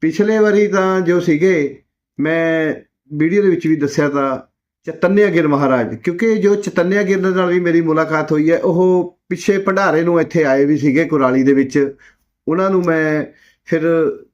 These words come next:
ਨੈਣਾ ਦੇਵੀ ਵੀ ਲਿਆਇਆ ਸੀਗਾ ਘੁਮਾ ਕੇ। ਇਹ ਵੀ ਬਹੁਤ ਬੜੀ ਗੱਲ ਕਿ ਕਿਸੇ ਮਹਾਂਪੁਰਸ਼ ਨੂੰ, ਕਿਸੇ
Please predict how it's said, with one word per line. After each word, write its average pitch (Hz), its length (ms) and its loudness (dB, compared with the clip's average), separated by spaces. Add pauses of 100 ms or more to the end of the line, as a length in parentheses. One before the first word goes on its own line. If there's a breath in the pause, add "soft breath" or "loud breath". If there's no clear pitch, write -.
(100)
ਨੈਣਾ 160 420 0
ਦੇਵੀ 156 240 2
ਵੀ 147 140 2
ਲਿਆਇਆ 131 260 0
ਸੀਗਾ 131 260 -2
ਘੁਮਾ 151 260 -2
ਕੇ। 147 340 -4 (200)
ਇਹ 147 140 0
ਵੀ 160 500 0
ਬਹੁਤ 131 420 -6
ਬੜੀ 135 280 0
ਗੱਲ 135 160 -2
ਕਿ 139 160 -4
ਕਿਸੇ 135 240 -4
ਮਹਾਂਪੁਰਸ਼ 131 580 -2
ਨੂੰ, 127 180 0
ਕਿਸੇ 123 500 -2